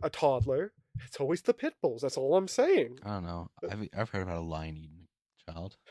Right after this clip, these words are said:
Speaker 1: Well, that's a fucking lion, Liam. Let's
Speaker 2: That's a cat.
Speaker 1: I'm talking about house cats.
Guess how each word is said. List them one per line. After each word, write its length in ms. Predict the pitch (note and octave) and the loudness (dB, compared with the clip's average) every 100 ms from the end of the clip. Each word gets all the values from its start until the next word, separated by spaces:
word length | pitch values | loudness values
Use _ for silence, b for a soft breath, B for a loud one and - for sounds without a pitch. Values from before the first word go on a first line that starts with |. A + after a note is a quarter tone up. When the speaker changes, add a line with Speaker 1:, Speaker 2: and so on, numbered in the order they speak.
| - _ _ _ _ _ _ _ _ _ _ _ _ - | -20 _ _ _ _ _ _ _ _ _ _ _ _ 6
Speaker 1:
Well, 180 | F4+ F4 | 10 12
that's 160 | F#4 | 10
a 60 | F4+ | 10
fucking 320 | F4+ F#4 F4 | 10 10 10
lion, 360 | F#4 G4 G4 C4+ | 12 12 12 12
Liam. 340 | C#4+ D#4+ G4 | 6 8 12
Let's 380 | G#4+ G4 - - | 12 12 10 2
Speaker 2:
That's 140 | - - | 2 -4
a 40 | |
cat. 300 | - G#2+ A2 - - _ _ _ _ | 0 0 0 -8 -16 _ _ _ _
Speaker 1:
I'm 180 | G#3+ G#3+ | 12 12
talking 180 | A3+ G3+ | 12 12
about 160 | E3 | 12
house 340 | D3+ G#3 D#4+ - | 12 10 10 6
cats. 600 | - B3 E4 - - | 6 6 6 0 -6